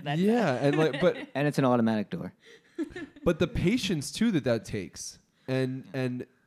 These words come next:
Speaker 2: what I really respect about all this is that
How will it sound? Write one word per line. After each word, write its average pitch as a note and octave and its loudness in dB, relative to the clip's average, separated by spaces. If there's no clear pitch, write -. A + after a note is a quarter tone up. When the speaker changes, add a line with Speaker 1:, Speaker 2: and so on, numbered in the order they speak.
Speaker 2:
what C3+ 0
I C#3 0
really C#3 -2
respect B2 -6
about G#2 -4
all G2 -4
this G2+ -8
is F#2+ -8
that G2 -8